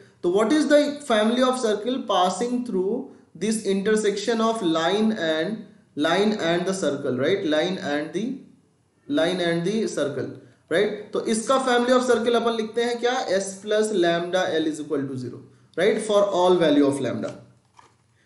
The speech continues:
ठीक है गाइस, ध्यान से सुनो। और उसके बाद एक और बात कर लेते हैं कि सपोज अगर मेरे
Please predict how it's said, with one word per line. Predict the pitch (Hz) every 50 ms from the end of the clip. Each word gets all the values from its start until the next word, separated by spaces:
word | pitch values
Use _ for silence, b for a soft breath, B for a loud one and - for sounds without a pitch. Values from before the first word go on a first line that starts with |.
| b _ -
ठीक | 196 196
है | 170 - - - - - - - _ _ - 127
गाइस, | 147 170 190 185 -
ध्यान | 175 170 170 190
से | 190
सुनो। | 165 175 165 170 - - - - - - _ _ -
और | - 381 208
उसके | 214 214 - - 277 269
बाद | 262 269 269 - - -
एक | - 240 269 277 - -
और | 214 226 240 233 220
बात | 220 208 208 202 196 202
कर | 190 170
लेते | 165 165 160 - 160
हैं | 160 - - - - - - - _
कि | 202 202
सपोज | 196 233 220 226 233 262 277 269
अगर | 269 269 277 269 254
मेरे | 233 226 233 240